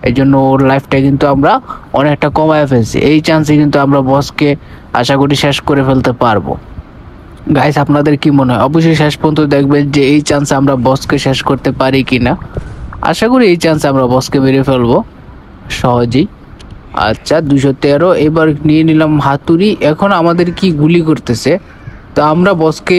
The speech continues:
এই চান্সে আশা করি শেষ করতে পার-, শেষ করে ফেলতে পারবো। কীভাবে শেষ করবো, guys? বসের কাছে যেই পরিমাণ অ্যারো, আর অ্যারো দিয়ে ও যেই পরিমাণভাবে গুলি করতেছে, উম,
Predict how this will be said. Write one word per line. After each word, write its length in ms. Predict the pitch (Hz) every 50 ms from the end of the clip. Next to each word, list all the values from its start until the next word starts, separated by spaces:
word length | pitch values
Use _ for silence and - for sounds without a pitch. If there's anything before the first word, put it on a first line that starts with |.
| 175
এই 80 | 170 175
চান্সে 340 | - 185 175 170 160 - 170
আশা 220 | 156 147 - 156
করি 200 | 151 156 156 151
শেষ 200 | 151 151 147 -
করতে 300 | - - 160 156 - 165
পার-, 240 | 160 160 156 147 - - - - - -
শেষ 220 | - 160 156 -
করে 200 | - - 170 165
ফেলতে 260 | 151 156 151 147 156
পারবো। 300 | 151 156 151 151 156 147 - -
কীভাবে 320 | - 220 226 214 190 170
শেষ 180 | 147 151 147 151
করবো, 240 | - 165 143 135 127
guys? 220 | 131 127 113 - - - - - - - - - - 101
বসের 360 | 123 143 156 165 185 190 185
কাছে 260 | 190 196 190 196 175
যেই 220 | 160 143 147 156 156
পরিমাণ 460 | 165 165 170 175 170 175 170 165 156 -
অ্যারো, 360 | - 156 156 165 156 147 139
আর 200 | 139 139 139 143
অ্যারো 280 | 139 - 143 147 165 170
দিয়ে 180 | 165 165 175 165 160
ও 60 | 160
যেই 200 | 151 139 143 143
পরিমাণভাবে 720 | 147 - 180 175 175 175 180 175 175 175 170 165 156 156 160
গুলি 280 | 143 127 135 143 160 160
করতেছে, 560 | 156 160 165 160 - 160 147 - - 147 165 - - - - - - - - - - - -
উম, 840 | 143 147 143 139 139 135 135 135 131 131 131 131 131 123 120 113